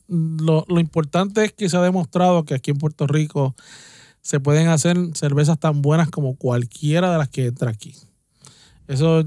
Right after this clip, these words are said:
ya es algo que nadie lo puede dudar, nadie puede poner eso en duda, este, en este momento, porque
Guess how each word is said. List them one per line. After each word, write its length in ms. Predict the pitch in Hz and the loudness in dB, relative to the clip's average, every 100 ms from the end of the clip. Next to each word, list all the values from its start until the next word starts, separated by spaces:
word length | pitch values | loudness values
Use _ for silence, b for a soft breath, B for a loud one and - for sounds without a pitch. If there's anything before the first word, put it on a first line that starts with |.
| 165 | -2
ya 300 | 147 151 160 | -2 2 2
es 60 | 156 | 2
algo 280 | 170 165 151 | 2 0 0
que 400 | 147 143 139 131 B B B B B | 0 0 -2 -4 B B B B B
nadie 300 | 156 160 180 | -2 2 4
lo 100 | 180 | 2
puede 180 | 165 175 | 2 2
dudar, 220 | 160 170 | 4 2
nadie 240 | 180 160 151 | 2 0 0
puede 160 | 165 | -2
poner 720 | 151 160 165 160 160 160 156 - | -2 -2 0 0 -2 -4 -6 -6
eso 200 | 143 156 | -4 -2
en 100 | 151 | -2
duda, 460 | 165 165 156 147 | -2 0 0 0
este, 320 | 135 _ 147 139 | -2 _ -2 0
en 80 | |
este 200 | 147 131 | -2 0
momento, 380 | 151 147 180 170 | 0 2 0 0
porque 460 | 143 131 127 127 | 0 -2 -4 -4